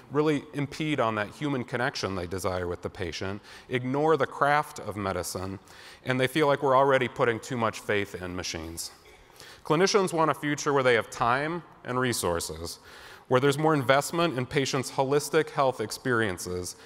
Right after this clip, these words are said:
and incentives and tools that empower the patients to do more,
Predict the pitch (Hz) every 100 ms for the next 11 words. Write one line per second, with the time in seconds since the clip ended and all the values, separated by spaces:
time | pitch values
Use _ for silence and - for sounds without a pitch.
0 | - 123 113 107 143 135 147 131 120 -
1 | 175 160 135 135 123 117 135 127 123 117
2 | - 165 - 101 98 - - - - -
3 | - - 156 139 127 127 113 107